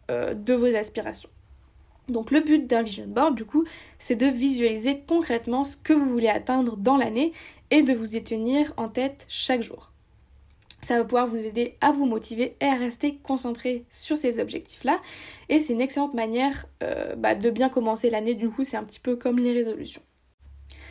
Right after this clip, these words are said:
Donc en général, un vision board, il est créé de manière physique sur une planche ou encore, euh, sur une feuille cartonnée, mais il faut savoir que vous pouvez aussi le créer, euh, de manière digitale,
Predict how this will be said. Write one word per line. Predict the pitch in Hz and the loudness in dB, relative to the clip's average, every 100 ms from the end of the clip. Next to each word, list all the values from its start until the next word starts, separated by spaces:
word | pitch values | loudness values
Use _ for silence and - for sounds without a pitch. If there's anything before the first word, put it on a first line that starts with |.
| - - | -20 -4
Donc | 254 - | -4 2
en | 269 | 2
général, | 330 254 226 254 302 302 - | 4 2 4 6 6 6 2
un | 285 | 2
vision | 262 233 220 | 4 0 -2
board, | 226 302 320 - | 2 2 2 0
il | 285 285 | 2 2
est | 277 | 2
créé | - 247 285 294 | 0 2 4 2
de | 226 233 | 0 0
manière | 226 254 269 | 2 0 -2
physique | - 214 220 240 | -6 -10 -8 -10
sur | - 220 | -10 -8
une | 202 196 | -8 -10
planche | 214 220 269 277 - - - - - | -2 2 2 0 -8 -16 -18 -12 0
ou | 254 | 2
encore, | 240 294 254 | 6 4 4
euh, | 233 | 0
sur | - 233 | 0 -2
une | 233 | 0
feuille | 233 226 | -2 -4
cartonnée, | 214 202 214 262 294 | -4 -6 -4 -2 -2
mais | 226 | -4
il | 214 | -4
faut | 214 | -6
savoir | 220 226 277 | 0 0 0
que | 247 | -2
vous | 202 | -4
pouvez | 196 226 | -6 -4
aussi | 226 - | -2 0
le | 302 240 | 2 0
créer, | - 247 269 226 | -2 0 2 2
euh, | 196 | -2
de | 196 220 | 0 2
manière | 233 233 240 240 214 | 2 2 0 0 -4
digitale, | 196 202 196 240 320 254 | -8 -12 -2 2 4 2